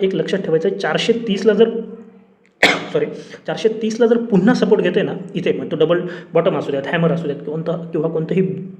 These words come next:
बुलिश फॉर्मेशन असू द्यात, तर ही पोझिशन तुम्हाला इथे कट करून पोझिशन रिव्हर्स करता आली पाहिजे, तरच इथे पुढची पोझिशन घ्या. Otherwise चारशे तीस ब्रेक झाल्याशिवाय पुढची पोझिशन घ्यायची नाही. हां, चारशे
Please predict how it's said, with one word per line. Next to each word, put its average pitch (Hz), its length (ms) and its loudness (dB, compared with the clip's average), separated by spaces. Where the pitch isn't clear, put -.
बुलिश 170 240 0
फॉर्मेशन 147 340 -2
असू 131 140 -10
द्यात, 127 140 -12
तर 233 140 8
ही 240 100 -2
पोझिशन 208 340 2
तुम्हाला 202 300 -2
इथे 170 120 -2
कट 220 220 2
करून 202 380 0
पोझिशन 165 540 -2
रिव्हर्स 196 340 0
करता 160 220 0
आली 151 120 0
पाहिजे, 151 280 0
तरच 240 220 8
इथे 190 120 2
पुढची 175 300 -2
पोझिशन 156 280 -2
घ्या. 170 100 2
Otherwise 160 480 2
चारशे 175 240 0
तीस 247 260 2
ब्रेक 156 200 4
झाल्याशिवाय 147 440 -4
पुढची 135 260 -6
पोझिशन 147 340 -6
घ्यायची - 320 -6
नाही. 175 140 2
हां, - 280 -8
चारशे 151 180 2